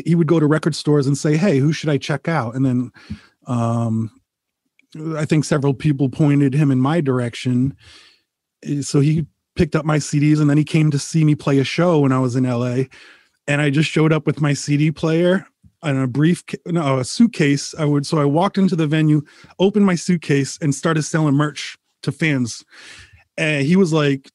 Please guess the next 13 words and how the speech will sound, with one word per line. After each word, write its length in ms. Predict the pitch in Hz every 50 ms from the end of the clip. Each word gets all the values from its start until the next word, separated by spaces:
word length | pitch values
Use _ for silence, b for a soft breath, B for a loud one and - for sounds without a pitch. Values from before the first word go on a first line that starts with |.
| _ _ -
"Man, 460 | 185 202 214 196 170 151 139 143 143 _ -
I 160 | - 180 226
haven't 220 | 262 240 185 190 160
seen 360 | - - 190 185 180 180 175
that 200 | 165 160 165 151
type 280 | - 175 160 156 135 156
of 160 | 151 139 - -
activity 680 | - 143 139 - - - 202 190 180 160 135 131 120 120
since 340 | 113 - - 147 139 127 -
I 80 | 143
was 160 | 143 139 127 120
a 60 | 117
kid." 500 | - - - 190 156 117 104 113 -